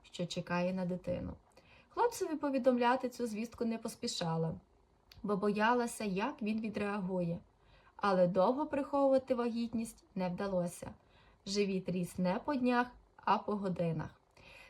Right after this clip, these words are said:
На огляді у лікаря майбутній матері повідомили, що в неї двійня. Дві прекрасні дівчинки готуються до появи на цей світ.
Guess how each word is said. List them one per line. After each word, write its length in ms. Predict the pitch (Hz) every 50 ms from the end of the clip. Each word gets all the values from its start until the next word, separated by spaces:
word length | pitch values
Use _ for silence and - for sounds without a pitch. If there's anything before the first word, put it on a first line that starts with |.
| - -
На 100 | 226 -
огляді 460 | - 381 403 359 320 262 214 214 196
у 120 | - 208
лікаря 560 | 208 202 262 349 - - 302 269 262 247 247 - - _ _ -
майбутній 460 | 208 214 233 247 381 392 392 349 302
матері 440 | 254 240 240 220 - - 285 262 262
повідомили, 760 | - - 254 254 226 190 190 190 180 180 180 175 175 175 - - _ _ _ _ _ -
що 220 | - - - 196
в 40 | 190
неї 300 | 190 190 202 240 254 254
двійня. 440 | 208 185 185 170 170 175 170 165 165 214 - _ - - _ - - - _ -
Дві 300 | 202 196 214 233 269 311
прекрасні 800 | 311 - 277 262 240 - 196 196 196 214 208 - - 190 180 170
дівчинки 640 | 175 190 196 233 285 285 - 302 269 262 - 254 240
готуються 720 | 202 175 190 175 - - 185 196 226 240 240 233 - 196
до 140 | 180 180 165
появи 460 | - 180 180 175 180 175 185 185 196
на 140 | 185 175 165
цей 220 | - - 185 180
світ. 440 | 175 - - - 180 170 165 - -